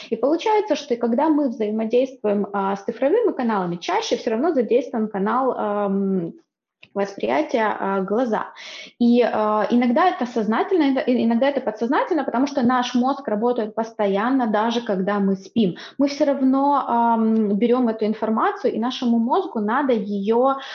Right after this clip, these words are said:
ам, переваривать. И, а, получается, что если у человека,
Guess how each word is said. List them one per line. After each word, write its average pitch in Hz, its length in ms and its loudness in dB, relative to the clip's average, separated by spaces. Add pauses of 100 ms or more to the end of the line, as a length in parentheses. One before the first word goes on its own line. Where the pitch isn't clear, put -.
(120)
ам, 185 760 -2 (160)
переваривать. 214 800 0 (380)
И, 247 240 4 (100)
а, 220 600 0 (240)
получается, 262 480 2
что - 160 -4
если 302 260 0
у 302 60 2
человека, 254 840 0